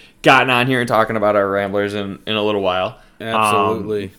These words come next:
Speaker 1: yeah, so I think maybe we will put out another episode shortly. I promise it won't be this, that as long of a break as next time. We have plans already to record. I think by this time next week,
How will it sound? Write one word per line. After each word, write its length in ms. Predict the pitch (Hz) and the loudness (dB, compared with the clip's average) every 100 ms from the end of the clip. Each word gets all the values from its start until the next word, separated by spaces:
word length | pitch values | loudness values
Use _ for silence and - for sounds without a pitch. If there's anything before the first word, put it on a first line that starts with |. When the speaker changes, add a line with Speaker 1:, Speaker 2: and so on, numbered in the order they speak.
| - _ _ _ _ _ _ _ | -20 _ _ _ _ _ _ _
Speaker 1:
yeah, 340 | 131 131 120 110 | -2 0 0 0
so 160 | 135 | -2
I 60 | 127 | -2
think 320 | 196 220 220 | 0 -2 -2
maybe 500 | 196 190 175 165 143 | -4 -2 0 0 -2
we 280 | 120 127 131 | -2 -4 -4
will 680 | 123 120 120 117 113 - - | -4 -2 -2 0 -2 -4 -10
put 160 | - 143 | -4 2
out 260 | 131 117 120 | 2 2 -2
another 380 | 117 117 120 | -4 -2 0
episode 520 | 107 113 - 113 107 - | -2 -2 -4 -4 -4 -10
shortly. 680 | - - 117 76 104 104 | -10 -4 -4 -4 -4 -4
I 40 | - | -6
promise 480 | - - 117 127 147 | -4 -2 0 -2 -4
it 80 | 135 | -4
won't 180 | 135 | -4
be 100 | 120 | -4
this, 360 | 120 113 110 - | -2 -4 -6 -14
that 360 | 98 107 - - | -8 -6 -6 -8
as 200 | 107 107 | -10 -8
long 440 | 107 107 104 107 104 | -6 -4 -4 -6 -10
of 160 | 98 | -12
a 40 | 101 | -8
break 280 | 104 101 | -6 -6
as 100 | 107 | -8
next 220 | 107 101 - | -8 -8 -8
time. 160 | 98 | -8
We 120 | 101 98 | -6 -2
have 200 | 95 - | -2 -2
plans 320 | 120 117 117 | -6 -4 -4
already 300 | 113 110 107 | -2 -2 -2
to 60 | |
record. 560 | 110 107 104 101 95 95 | -4 -6 -4 -4 -4 -8
I 300 | - - _ | -18 -20 _
think 220 | 120 120 117 | -4 -4 -2
by 160 | 110 | -2
this 300 | 98 117 120 | -2 -4 -4
time 260 | 123 113 110 | -4 -4 -4
next 300 | 98 - 110 | -6 -8 -6
week, 440 | 104 101 - - | -6 -6 -10 -20